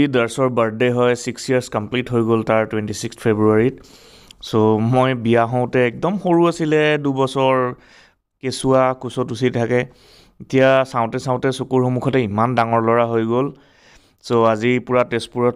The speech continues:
party চলি আছে, মই তাপ্তি দুইজনে মিছ কৰিছোঁ, বহুত বেয়া লাগিছে। চ' next year hopefully তাৰ বাৰ্থডেটো আমি চেলিব্ৰেট কৰিম একেলগে।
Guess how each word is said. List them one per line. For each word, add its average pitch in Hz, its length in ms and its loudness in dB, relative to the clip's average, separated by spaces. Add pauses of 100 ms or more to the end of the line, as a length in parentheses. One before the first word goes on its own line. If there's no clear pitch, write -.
party 113 260 -2
চলি 117 260 -2
আছে, 117 220 0 (140)
মই 113 260 -2
তাপ্তি 113 320 -4
দুইজনে 110 380 0
মিছ 110 240 -2
কৰিছোঁ, 113 340 0
বহুত 110 300 4
বেয়া 117 200 2
লাগিছে। 113 400 -2 (880)
চ' - 100 -8 (880)
next 120 380 -4
year 131 200 4
hopefully 120 500 -2
তাৰ 117 160 0
বাৰ্থডেটো 107 460 -2
আমি 107 200 -2 (220)
চেলিব্ৰেট 107 360 0
কৰিম 104 260 0
একেলগে। 104 440 -2